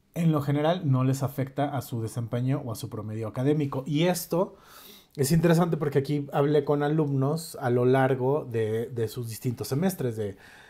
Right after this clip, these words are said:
de nuevo ingreso, eh, la vida media y alumnos que ya están por salir, ¿no? Entonces, más o menos, es una muestra que se extiende, eh,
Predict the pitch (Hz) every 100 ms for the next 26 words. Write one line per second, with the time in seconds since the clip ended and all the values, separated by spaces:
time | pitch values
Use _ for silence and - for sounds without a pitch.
0 | - - 120 120 139 147 156 185 185 -
1 | 190 208 165 123 117 123 127 117 123 135
2 | 156 180 190 196 196 139 123 127 127 135
3 | 127 117 - 123 120 110 - 104 98 95
4 | - 101 147 139 160 160 165 170 165 185
5 | 202 - - - _ - 131 156 151 135
6 | 143 143 165 135 127 135 - 160 139 143
7 | 156 185 156 123 113 113